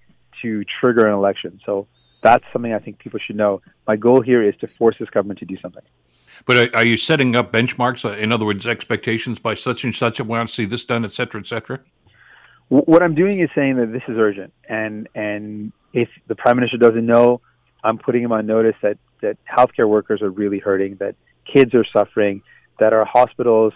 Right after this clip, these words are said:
Speaker 1: are being overburdened. We've got the Red Cross called into Ottawa, and Red Cross is only called in in a disaster. In the Ottawa Children's Hospital, I should add, that's where the Red Cross
Speaker 2: Mm-hmm.
Speaker 1: has been called. There's a trailer set up in front of a major children's hospital in Alberta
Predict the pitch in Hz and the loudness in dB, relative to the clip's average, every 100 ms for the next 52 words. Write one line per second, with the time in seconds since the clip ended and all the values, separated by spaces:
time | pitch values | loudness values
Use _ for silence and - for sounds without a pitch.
0 | - 104 104 101 101 104 101 104 _ 110 | -6 -2 2 2 2 0 -2 -4 _ -6
1 | 104 107 107 110 104 107 107 110 107 107 | -4 -4 -4 -2 -2 4 4 4 -2 -6
2 | _ _ _ 107 104 107 107 107 117 110 | _ _ _ -10 2 2 4 4 2 2
3 | 123 120 - - 117 117 110 117 107 117 | 2 2 0 -4 -4 -4 -8 -12 -4 -4
4 | 120 117 120 _ _ _ _ 110 117 113 | 0 -2 -2 _ _ _ _ -4 -4 -2
5 | 120 117 104 113 110 - 104 107 107 104 | -2 -2 -4 -8 -8 -2 0 0 -2 -4
6 | 95 - 90 98 101 - 110 110 _ _ | -8 -10 0 2 2 0 0 0 _ _
7 | _ 104 104 - 113 110 110 104 - 123 | _ -2 0 4 4 6 6 4 0 -4
8 | 113 107 98 - 92 - 98 95 - _ | -4 -6 -8 -6 -10 -8 -8 -8 -10 _
9 | _ 110 110 123 117 - 107 98 - 92 | _ -4 -4 -4 -8 -2 0 0 -2 -2
10 | 80 80 104 101 101 101 _ _ _ - | -6 -12 -4 2 2 2 _ _ _ 0
11 | 107 113 - - 127 131 120 117 113 117 | 0 0 0 4 6 6 4 2 4 2
12 | - 104 113 107 104 104 104 107 110 - | 0 -10 -10 -10 -12 -10 -8 -6 -8 -8
13 | 113 110 - 104 104 - 107 104 _ _ | -4 -4 -2 -2 -2 -4 -2 -4 _ _
14 | _ - 104 95 95 110 107 117 | _ -8 -4 -4 -2 4 6 6